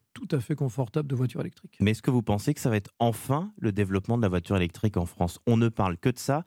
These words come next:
Speaker 2: mais pas grand monde en achète.
Speaker 1: C'est le décollage de la voiture électrique. Ça va s'opérer entre deux mille vingt, où nous arrivons, nous, euh, presque les premiers d'ailleurs, avec une offre massive. Et à l'horizon deux mille vingt-cinq, ce seront des millions de voitures électriques qui se vendront tous les ans.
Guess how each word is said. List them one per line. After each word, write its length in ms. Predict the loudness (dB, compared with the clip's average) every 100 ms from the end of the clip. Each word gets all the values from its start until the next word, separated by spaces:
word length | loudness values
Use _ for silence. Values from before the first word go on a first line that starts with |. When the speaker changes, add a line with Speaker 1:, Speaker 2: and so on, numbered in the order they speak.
| _ _ -6
Speaker 2:
mais 60 |
pas 140 | -2 -4
grand 160 | -2
monde 160 | -2 0
en 100 | 0
achète. 420 | 0 -2 -2 -8 _ _ _
Speaker 1:
C'est 200 | -6 -2
le 140 | 0 0
décollage 380 | 0 0 0 0
de 40 |
la 60 | -2
voiture 260 | -2 0
électrique. 320 | -2 -2 -4 -2
Ça 100 | -2
va 100 | 0
s'opérer 540 | -2 0 0 2 2
entre 340 | 0 0 0
deux 120 | 2 2
mille 180 | 2
vingt, 220 | 2 2 2
où 120 | 2
nous 240 | 2 2
arrivons, 380 | 2 0 0 0
nous, 360 | 2 2 2 2
euh, 180 | 0 -2 -6 _
presque 300 | -4 -4 0
les 140 | 0 0
premiers 440 | 0 0 2 0 0
d'ailleurs, 380 | 0 0 -2 -2
avec 340 | -4 -4 -4
une 220 | 0 0
offre 180 | 0 -2
massive. 460 | -2 -2 -2 -2 -4 -8 _ _ _ _ _
Et 280 | 2 4 2
à 120 | 2
l'horizon 380 | 2 2 0 0
deux 80 | 2
mille 160 | 2
vingt-cinq, 500 | 2 2 2 0 0
ce 140 | -2 -4
seront 240 | -2 0
des 100 | 0
millions 240 | 0 0 0
de 40 |
voitures 380 | 0 0 0 0
électriques 380 | 0 -2 -4 -4
qui 140 | -4
se 60 | 0
vendront 260 | 2 0
tous 100 | 0
les 160 | 0 0
ans. 140 | -2